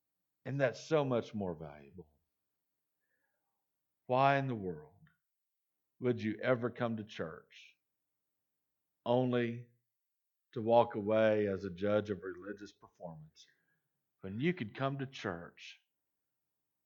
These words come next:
with the potential to encounter and experience the God who created the entire world and to walk away changed by Him?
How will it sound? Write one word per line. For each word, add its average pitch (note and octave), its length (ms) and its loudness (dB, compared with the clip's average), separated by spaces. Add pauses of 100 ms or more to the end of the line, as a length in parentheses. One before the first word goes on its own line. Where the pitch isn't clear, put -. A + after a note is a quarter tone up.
(380)
with G2+ 140 -6
the G2 80 -12
potential - 880 -12 (1400)
to C#3 220 2
encounter F3+ 1080 -6
and A2 140 -10
experience - 1300 -8 (680)
the A#2+ 120 0
God D3 720 4
who C#3 160 -2
created B2+ 760 -2
the G#2 120 -10
entire B2+ 500 -8
world A2 360 -6 (840)
and A2+ 140 -12
to A#2+ 80 -10
walk C3 400 -6
away A#2+ 280 -2
changed C3 1000 -6
by F2 220 -6
Him? D2 80 -16